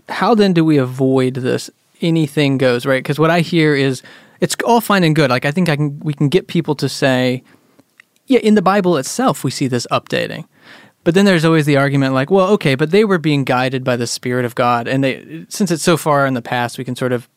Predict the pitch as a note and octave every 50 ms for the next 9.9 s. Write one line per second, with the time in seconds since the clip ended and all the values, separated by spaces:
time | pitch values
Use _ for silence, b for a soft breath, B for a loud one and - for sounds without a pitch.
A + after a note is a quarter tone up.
0 | _ _ - D#3+ D3+ D3+ C#3+ D3 B2+ - C#3 C3+ C#3 D3 D3 - F#3 D#3 - -
1 | C#3+ C3+ C3 B2+ B2+ C3 C3 B2+ B2+ C#3+ C#3+ C3+ B2+ A#2+ B2 B2 B2 B2+ B2 B2
2 | B2 - B B B B B B _ - A#3 A3 A3 G#3 F3 D3 D#3 D3 - C#3+
3 | C3+ D3+ F3 F3+ E3+ D3+ C#3+ C#3+ C#3+ D3 G3+ D#3+ D3+ C#3 D3+ C#3+ C3 C#3 B2+ -
4 | C#3+ C3+ B2+ C3 B2+ C#3 B2+ - C3 B2 D3+ C#3 C3+ B2+ C3 B2 B2+ - C3 B2
5 | B2+ C3 C3 C3 C3 B2 A#2+ - - - - B2 A#2 A#2+ - - - - - -
6 | - - C3+ A2+ - - - B2+ B2+ D3 G3 A#3 F#3 C3+ B2 A#2+ B2 A#2+ - -
7 | C#3 B2 C3 C3+ B2 B2+ B2+ A#2+ A#2+ A#2+ A2+ - b b b b b b b b
8 | _ - C3+ D#3+ D#3 C3+ C3+ B2 - B2+ - - - C3+ C3 B2 - - B2+ A#2+
9 | B2 C3 B2+ A2+ G#2+ - - - - B2+ - - B2+ B2 B2 B2 B2+ -